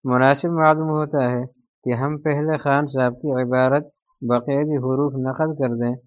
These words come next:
تاکہ اس کے بعد حضرت تھانوی رحمہ اللہ کی اپنی عبارات پیش کریں تاکہ آفتاب نیم روز کی طرح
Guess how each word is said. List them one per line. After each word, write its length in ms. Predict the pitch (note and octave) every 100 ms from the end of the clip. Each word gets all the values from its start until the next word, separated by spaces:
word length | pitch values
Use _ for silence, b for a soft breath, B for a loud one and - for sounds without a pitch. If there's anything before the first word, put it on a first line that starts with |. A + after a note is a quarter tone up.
| _ _
تاکہ 260 | C#3+ C#3+ C#3+
اس 220 | C#3+ B2
کے 120 | C3
بعد 200 | B2+ C#3
حضرت 360 | C3+ B2 A#2+ A#2
تھانوی 380 | C3 C3+ C#3+ D3
رحمہ 280 | B2 B2
اللہ 300 | A#2 A#2 A#2
کی 260 | A2+ C3+ C#3 _ _ -
اپنی 320 | B2 C3+ D3
عبارات 500 | B2+ A#2 A#2 A#2 B2+ B2+
پیش 220 | B2+ A2
کریں 320 | - A2+ A#2 C3 _ _ _ -
تاکہ 360 | C3 C3+ C#3
آفتاب 540 | C3+ A#2 A#2 - B2+ B2+
نیم 380 | B2 A#2 A#2 A#2+
روز 240 | B2+ C3
کی 240 | A#2+ A#2
طرح 220 | A#2+ B2+